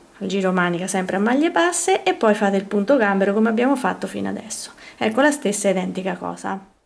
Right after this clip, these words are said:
Bene, la nostra canottiera è ormai terminata e logicamente la sua visione d'insieme è un pochino difficoltosa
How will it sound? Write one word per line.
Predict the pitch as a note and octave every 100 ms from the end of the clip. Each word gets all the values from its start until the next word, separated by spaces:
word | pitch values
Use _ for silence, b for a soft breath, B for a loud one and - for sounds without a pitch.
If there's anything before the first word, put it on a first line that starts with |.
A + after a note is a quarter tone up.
| _ _ _ _ _ _
Bene, | G#3+ G3+ G3 G#3
la | A3
nostra | G#3+ A3 G#3+ G#3+
canottiera | G#3+ G#3+ A3+ C#4 D4+ E4 E4 D#4+
è | A3
ormai | A3 G#3+ G#3
terminata | G3+ G3 F#3+ F#3+ F3+ G3 E3+ E3 - -
e | - G3 F#3+
logicamente | G3 G3 A3 A#3+ C#4+ C#4+ A3
la | G#3
sua | G#3+ G3+
visione | G#3 G#3 G#3+ G3+
d'insieme | G3 G3+ G3+ B3 B3
è | A3+
un |
pochino | G#3 F#3 F#3+ F#3
difficoltosa | F#3+ - G#3 A#3 B3+ B3+ B3 C4 A3 F#3